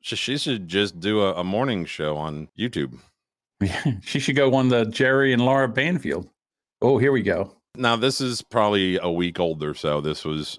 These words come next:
Speaker 1: a reaction to the Rittenhouse thing. I, I hope that this isn't as common as I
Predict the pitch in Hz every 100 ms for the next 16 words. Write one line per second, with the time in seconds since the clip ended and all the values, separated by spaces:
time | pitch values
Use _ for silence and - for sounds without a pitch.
0 | - 80 80 80 76 69 _ _ _ _
1 | _ - 85 82 82 82 - 76 71 78
2 | 69 71 67 80 62 - 71 64 - -
3 | - - _ _ 123 120 107 - 104 95
4 | - - _ - - 190 - 139 143 127
5 | 123 107 107 90 90 - 98 98 92 90
6 | - - 87 85 85